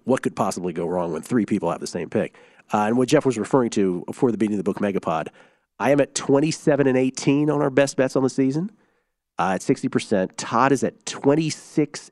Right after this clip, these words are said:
eighteen and one, I believe. And Jeffrey, you are at twenty-four and twenty-one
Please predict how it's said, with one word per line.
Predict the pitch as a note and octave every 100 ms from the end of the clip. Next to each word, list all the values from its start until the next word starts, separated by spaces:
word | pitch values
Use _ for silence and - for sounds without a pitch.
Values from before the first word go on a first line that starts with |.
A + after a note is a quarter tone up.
| _
eighteen | C3 D3 - - D#3
and | B2+ F#2 E2
one, | E2+ G#2+ C3+ F3
I | F#2
believe. | F#2 F#2 F#3 A#3+ B3 - _ _ _ _ _
And | G2+
Jeffrey, | G#2 B2+ B2+
you | A#2 C3
are | A#2+ A2
at | -
twenty-four | - C#3 C3 B2 B2+ A#2+
and | G#2
twenty-one | - A#2+ G2+ F#2+ G#2+ F2 -